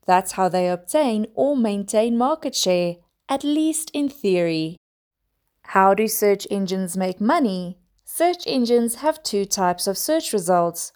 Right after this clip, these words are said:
organic results from the search index, you can't pay to be here. Paid results from advertisers, you can pay to be here. Each time someone clicks on a paid search result,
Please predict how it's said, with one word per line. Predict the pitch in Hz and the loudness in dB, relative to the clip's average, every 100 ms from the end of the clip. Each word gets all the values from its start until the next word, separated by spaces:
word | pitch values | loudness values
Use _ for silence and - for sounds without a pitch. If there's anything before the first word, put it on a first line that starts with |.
| _ | _
organic | - 180 - 180 185 196 | -2 0 0 0 -2 -2
results | 233 240 277 339 - - _ | -2 2 2 0 -4 -14 _
from | - 285 320 339 - | -6 0 0 -2 -2
the | 302 | -2
search | - 190 175 175 - | 0 2 2 0 -2
index, | 247 254 180 175 - - _ - | -2 2 0 0 -6 -16 _ -4
you | 208 320 | 0 0
can't | 320 254 285 302 _ | 0 -2 -2 -2 _
pay | 247 214 180 | 0 0 0
to | - 220 | -2 -4
be | 208 285 | -2 -4
here. | 285 170 165 165 185 _ _ _ _ _ | 0 4 4 2 -4 _ _ _ _ _
Paid | 190 302 320 | 0 2 2
results | 214 175 170 170 175 | 0 4 4 4 0
from | - 226 226 | 0 0 0
advertisers, | 233 285 277 254 - 160 160 160 160 160 - - _ - | -2 -2 -2 -6 -2 -2 0 -2 -6 -6 -12 -20 _ -8
you | 175 | -8
can | 175 - 247 285 214 | -8 -2 2 4 2
pay | 180 175 170 | 0 0 0
to | 170 - | -2 -6
be | 170 170 170 | -6 -6 -6
here. | - 285 180 156 156 _ _ _ _ _ _ - | -2 2 4 2 -4 _ _ _ _ _ _ -2
Each | 262 302 - | 0 0 -4
time | 226 190 185 | 0 2 2
someone | 180 240 247 349 | 0 2 2 -2
clicks | - 240 240 | 0 -2 0
on | 247 240 | 0 -2
a | |
paid | 240 208 185 180 | -2 0 0 -2
search | - 294 330 - | 0 0 0 -4
result, | 196 185 175 170 - | -2 0 0 0 -4